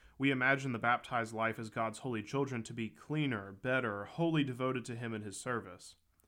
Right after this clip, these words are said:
Instead, we lose a war with ourselves every day, because the old Adam wasn't drowned once. He has to die daily. Old Adam daily drowns. He must be a strong swimmer. Paul might say it better than Luther.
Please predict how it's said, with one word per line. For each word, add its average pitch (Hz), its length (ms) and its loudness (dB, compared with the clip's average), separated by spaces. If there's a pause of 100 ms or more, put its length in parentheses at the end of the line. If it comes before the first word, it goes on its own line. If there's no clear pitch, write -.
(380)
Instead, 131 400 -2
we 123 80 -2
lose 120 240 -2
a 117 40 -2
war 117 260 -2
with 113 120 0
ourselves 107 540 -4
every 98 240 -6
day, 98 380 -8 (520)
because 131 220 -10
the 123 160 0
old 123 120 0
Adam 117 280 4
wasn't 127 260 0
drowned 107 320 -6
once. 107 480 -6 (560)
He 135 160 -4
has 107 200 -2
to 127 80 -12
die 101 220 -6
daily. 98 460 -6 (600)
Old 120 180 -2
Adam 120 320 4
daily 117 320 0
drowns. 104 720 -6
He 120 100 -6
must 135 300 -2
be 113 80 2
a 107 60 0
strong 117 420 -4
swimmer. 101 440 -10 (600)
Paul 120 260 0
might 113 260 -2
say 110 180 -4
it 104 140 -8
better 110 280 0
than 98 180 -10
Luther. 95 400 -10